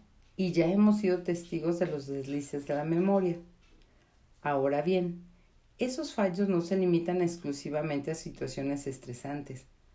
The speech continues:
Para entender cómo funciona la memoria, vamos a tomar la licencia de insen-, de insertar una experiencia en nuestra vida que nunca ha ocurrido.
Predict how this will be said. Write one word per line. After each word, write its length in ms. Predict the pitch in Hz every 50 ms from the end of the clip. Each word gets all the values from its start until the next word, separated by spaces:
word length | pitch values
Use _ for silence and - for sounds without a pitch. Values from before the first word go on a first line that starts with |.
| _ _ - - _ _ _ -
Para 220 | - 147 147 151 147
entender 480 | 139 139 151 147 147 151 160 160 -
cómo 260 | - 165 170 196 208
funciona 480 | 208 - 175 165 - - 143 139 143 147
la 120 | 160 165
memoria, 600 | 180 190 196 202 202 202 190 175 170 165 175 175 - - - - _ _ - _ _
vamos 360 | - 180 185 208 214 208 220
a 80 | 196 -
tomar 300 | - 160 165 170 175 190
la 120 | 185 180
licencia 520 | 175 160 - - - 160 165 165 - 180
de 80 | 170 170
insen-, 420 | 170 156 - - - 139 139 - - - _ _
de 120 | - 147 143
insertar 720 | 143 139 139 - 135 123 - - - 156 165 190 208 208 - - - _ _
una 240 | - 190 202 214 226
experiencia 720 | 233 226 - - - 151 147 156 156 156 160 165 - 180
en 100 | 165 170
nuestra 400 | 165 143 139 135 - - - 135
vida 380 | 127 139 139 143 135 135 - - - - - - - - _ _ _
que 140 | - 170 175
nunca 360 | 180 180 170 170 170 - 156
ha 60 | 151 156
ocurrido. 520 | 147 - - 160 180 208 214 202 190 -